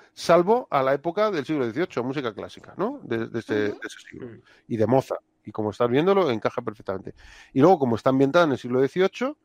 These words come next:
Speaker 1: pues, eh, y está tan bien ambientada en el siglo dieciocho, me parece que, que es muy reseñable la, mm, claro, la ciudad de Praga, que es que es así. Seguramente
Speaker 2: Mm.
Speaker 1: vas ahora y es más o menos parecida.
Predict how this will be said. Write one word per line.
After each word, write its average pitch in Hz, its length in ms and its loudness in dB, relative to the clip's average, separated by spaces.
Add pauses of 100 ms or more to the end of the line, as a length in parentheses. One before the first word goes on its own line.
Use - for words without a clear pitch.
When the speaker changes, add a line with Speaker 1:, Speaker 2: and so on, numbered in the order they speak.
(500)
Speaker 1:
pues, 117 480 2
eh, 110 680 -2 (720)
y 123 120 -2
está 147 220 2
tan 156 300 2
bien 226 300 4
ambientada 135 720 2
en 123 60 0
el 113 60 -6
siglo 113 220 -8
dieciocho, 113 500 -10
me 131 100 -4
parece 117 320 -2
que, 139 200 0 (380)
que 127 120 2
es 123 160 -4
muy 131 300 2
reseñable 127 800 2 (320)
la, 110 600 2
mm, 101 360 -6 (160)
claro, 131 320 4
la 117 180 0
ciudad 117 500 4
de 127 220 2
Praga, 139 480 2 (1160)
que - 80 -10
es - 60 -16
que - 80 -6
es - 80 -8
así. 180 220 -10 (640)
Seguramente 117 400 -4
Speaker 2:
Mm. 120 40 2
Speaker 1:
vas 120 140 -4
ahora 147 240 0
y 123 100 -4
es - 240 -6
más 117 140 -4
o 110 40 -6
menos 113 200 -6
parecida. 98 420 -10